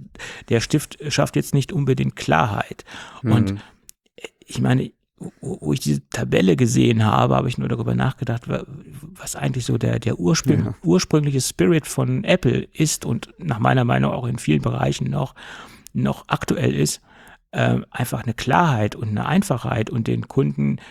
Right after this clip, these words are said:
Speaker 1: nicht zu viele Optionen zu bieten oder wenn man den Kunden Optionen bietet, äh, auch innerhalb dieser Optionen eine Klarheit zu zeigen. Und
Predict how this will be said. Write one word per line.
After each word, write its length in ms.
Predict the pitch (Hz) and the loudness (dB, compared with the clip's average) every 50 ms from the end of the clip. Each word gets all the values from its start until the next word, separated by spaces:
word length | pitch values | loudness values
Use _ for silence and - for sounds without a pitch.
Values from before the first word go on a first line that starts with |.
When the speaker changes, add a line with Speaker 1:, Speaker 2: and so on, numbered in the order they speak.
| - - _ | -20 -20 _
Speaker 1:
nicht 480 | - 135 - - - _ _ - - - | 0 0 0 0 -2 _ _ -20 -16 -10
zu 160 | - - 151 | -4 -2 -2
viele 720 | 139 - - - 165 160 156 139 - 67 - 135 - - - | -2 -2 -2 -2 -2 0 2 2 2 2 2 2 0 -4 -6
Optionen 600 | - - - - - - 156 156 196 233 233 202 | -8 -10 -8 -6 -4 0 2 2 4 4 4 2
zu 180 | 147 - 131 120 | 2 2 0 0
bieten 440 | 113 120 127 147 151 - - 165 - | 0 0 0 0 0 0 -2 -4 -2
oder 260 | - 123 117 107 107 | 0 2 2 4 4
wenn 280 | 123 147 175 196 185 156 | 4 4 4 4 2 2
man 120 | 147 135 | 2 2
den 160 | 139 139 139 | 2 2 0
Kunden 280 | - - 147 - 71 - | 0 0 0 0 0 -2
Optionen 500 | - - - - - 139 - - 127 120 | -4 -10 -10 -6 -2 -2 0 0 -2 -2
bietet, 400 | - 143 - - 151 139 _ - _ _ - - _ _ _ _ _ _ - | -4 -4 -2 -2 -4 -6 _ -16 _ _ -20 -20 _ _ _ _ _ _ -4
äh, 120 | - 139 - - | -4 -4 -4 -2
auch 280 | - 143 147 - - _ - _ _ _ - | -2 -2 -2 -2 -4 _ -20 _ _ _ -4
innerhalb 440 | - 180 208 180 143 123 127 - - | 0 2 2 4 2 2 0 -2 -2
dieser 180 | 143 131 139 | 0 0 0
Optionen 580 | 131 - - - - 131 67 67 67 67 67 - - - - - - _ - | 0 -2 -4 -4 -2 0 2 2 2 0 -2 -4 -8 -20 -20 -20 -20 _ -4
eine 100 | - 120 | -4 -4
Klarheit 560 | - - - 143 147 143 127 113 107 - - _ _ _ _ | -2 0 2 2 4 4 4 2 2 0 -4 _ _ _ _
zu 140 | - - 123 | -4 -4 -2
zeigen. 520 | - - 110 101 107 120 127 - 117 - | -2 0 -2 -2 -2 -2 -2 -4 -6 -6
Und 320 | - - 120 110 104 101 | -6 -4 -4 -4 -4 -4